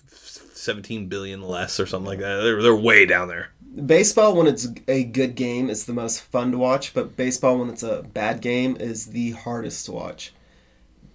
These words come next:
Speaker 2: Basketball, even when it's a good game, is probably the most stressful on your, like, heart. The N F L?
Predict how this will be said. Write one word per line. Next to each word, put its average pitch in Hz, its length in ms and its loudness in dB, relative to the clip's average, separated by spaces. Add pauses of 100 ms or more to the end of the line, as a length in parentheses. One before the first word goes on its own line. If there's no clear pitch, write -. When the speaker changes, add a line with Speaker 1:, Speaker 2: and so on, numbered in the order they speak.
(120)
Speaker 2:
Basketball, 165 800 2
even 160 260 2
when 170 120 6
it's 143 140 -2
a 135 40 -2
good 123 320 -4
game, 139 340 0
is 113 200 -6
probably 127 300 0
the 127 100 -2
most 117 260 -2
stressful 120 580 -6
on 117 240 -6
your, - 280 -8 (160)
like, 101 180 -8 (600)
heart. - 340 -2 (1040)
The 139 200 8
N 160 80 8
F 160 140 2
L? 160 380 2